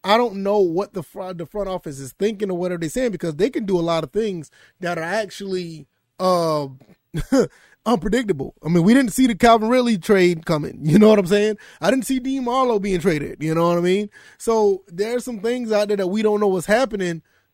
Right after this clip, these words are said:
But when you look at the money, you look at the quarterback situation, you look at a generational talent like Lamar Jackson, which all, and, and to be honest with you, I think he's a generational talent, but I do think he has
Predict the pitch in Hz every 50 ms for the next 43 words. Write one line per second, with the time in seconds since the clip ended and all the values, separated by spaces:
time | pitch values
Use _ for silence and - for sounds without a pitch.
0 | _ _ - 202 220 220 196 190 202 208 202 202 202 196 226 269 220 - 240 220
1 | 214 208 202 - _ _ - 165 151 170 165 170 185 208 226 233 247 254 269 285
2 | - _ _ _ _ _ _ - 180 196 226 240 - - 226 220 190 165 175 -
3 | - 220 208 202 180 175 170 156 - 180 151 - 143 139 160 185 214 240 - -
4 | 247 240 247 233 - _ _ _ _ _ _ _ _ _ - 220 220 247 269 -
5 | 247 202 190 175 147 202 226 214 208 202 208 208 - 196 185 185 147 - 214 202
6 | 202 196 190 165 170 165 147 160 160 160 156 156 160 147 196 220 226 - - 196
7 | 180 180 165 - - _ _ _ 170 180 185 185 214 247 269 254 190 226 240 208
8 | 190 208 226 196 226 233 240 247 214 - 214 175 170 190 - 180 185 233 240 208
9 | 214 190 190 180 165 196 190 190 190 190 170 156 180 170 165 - 202 202 202 196
10 | 175 156 170 170 170 165 156 165 214 233 185 - 220 214 196 165 202 202 190 190
11 | 196 190 190 185 185 185 185 160 -